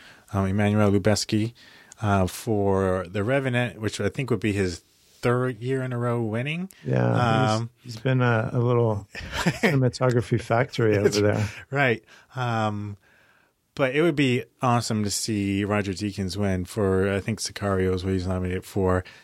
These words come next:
Speaker 1: just because he, among D Ps, he's, like, so enamored. He's, like, revered and almost worshipped, and he's
Speaker 2: Yeah.
Speaker 1: nev-, he's never won. So there are things, so I think I'll have
Speaker 2: And,
Speaker 1: more
Speaker 2: and he's
Speaker 1: comment.
Speaker 2: such a classy guy, too.
Speaker 1: Is he
Speaker 2: He,
Speaker 1: really?
Speaker 2: he's
Speaker 1: Like, I've
Speaker 2: like
Speaker 1: never seen him in an interview or anything, but I can imagine him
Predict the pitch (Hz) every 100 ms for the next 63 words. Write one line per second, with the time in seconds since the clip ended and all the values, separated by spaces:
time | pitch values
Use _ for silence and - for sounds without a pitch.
0 | - 117 117 117 110 95 - - - _
1 | _ _ - - - 131 113 120 131 147
2 | 123 120 - 151 127 101 113 107 120 107
3 | 101 - - - - 117 107 101 101 95
4 | 101 98 95 95 104 104 101 - - 101
5 | 92 107 101 101 92 87 98 107 98 -
6 | 110 101 - 92 - - - - - 104
7 | 98 123 113 107 104 104 104 110 101 95
8 | 107 90 90 - - - - - 131 123
9 | 156 139 160 151 135 - _ - 160 139
10 | 233 190 143 143 143 113 120 123 113 107
11 | 147 170 180 208 - 156 - 143 131 -
12 | 107 117 104 - 117 107 98 135 151 131
13 | 135 135 165 196 180 - 151 131 110 113
14 | 113 101 92 90 101 98 90 90 - 113
15 | 101 101 95 95 95